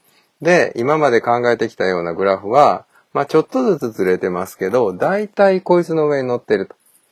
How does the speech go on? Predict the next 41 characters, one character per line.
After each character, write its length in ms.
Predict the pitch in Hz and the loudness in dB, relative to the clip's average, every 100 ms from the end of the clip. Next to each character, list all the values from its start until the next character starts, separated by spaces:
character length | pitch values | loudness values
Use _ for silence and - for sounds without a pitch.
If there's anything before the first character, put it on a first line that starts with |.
| _ _ - | _ _ -18
で、 80 | 113 | -6
ち 100 | 190 | -4
ょ 40 | |
っ 40 | |
と 80 | 185 | -2
見 140 | 131 160 | -2 -2
に 120 | 208 | -2
く 160 | 180 | -2
い 40 | 131 | -2
ん 60 | |
だ 140 | 95 90 | -4 -4
け 100 | 104 | -2
ど、 400 | 165 135 87 - _ | 2 2 0 -8 _
こ 100 | - | -10
う 40 | 110 | -6
緑 420 | 113 139 202 147 | -4 0 0 -2
で 120 | 90 | -6
す 120 | - 101 | -14 -12
ね。 320 | 113 123 131 _ _ | -8 -8 -12 _ _
緑 460 | 113 127 175 196 160 | -8 -4 -2 -2 -2
の 180 | 139 113 | -4 -4
点 340 | 131 127 123 | -4 -4 -4
は 140 | 123 120 | -6 -6
特 400 | 156 165 120 123 | -6 -6 -6 -4
に 340 | 156 104 95 _ _ | -4 -6 -8 _ _
ほ 220 | - 202 | -4 -2
ぼ 240 | 185 135 | 2 2
赤 260 | 113 - 143 | 2 0 -2
の 240 | 131 101 | -2 -4
上 200 | 107 110 | -2 -4
に 100 | 104 | -6
乗 160 | 101 104 | -8 -8
っ 60 | - _ | -10 _
て 120 | 101 | -6
る 140 | 98 95 | -6 -8
っ 120 | _ | _
て 80 | 90 | -14
い 40 | |
う 20 | 82 | -12
の 100 | 120 | -6
が 260 | 160 107 | -6 -6